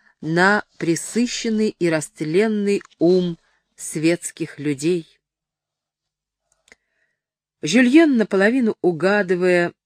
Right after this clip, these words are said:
эти многообразные истины, которые старательно опровергаются всем, что произносится в семинарии,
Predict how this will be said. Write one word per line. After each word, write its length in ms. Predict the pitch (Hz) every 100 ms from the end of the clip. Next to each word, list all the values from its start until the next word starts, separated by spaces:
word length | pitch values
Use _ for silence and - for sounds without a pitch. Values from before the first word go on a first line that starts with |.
| _ _
эти 240 | 160 156 156
многообразные 1040 | 156 151 156 147 165 185 160 147 139 -
истины, 720 | - 180 214 - - 202 101 - _ _ _ _ _ _ _
которые 360 | - 151 151 143
старательно 640 | 156 156 170 - 160 151
опровергаются 880 | 147 156 156 151 165 165 151 - 156
всем, 520 | - - 220 233 180
что 200 | - 156
произносится 800 | - 151 139 151 170 151 135 -
в 80 | -
семинарии, 840 | - 143 131 135 180 233 233 240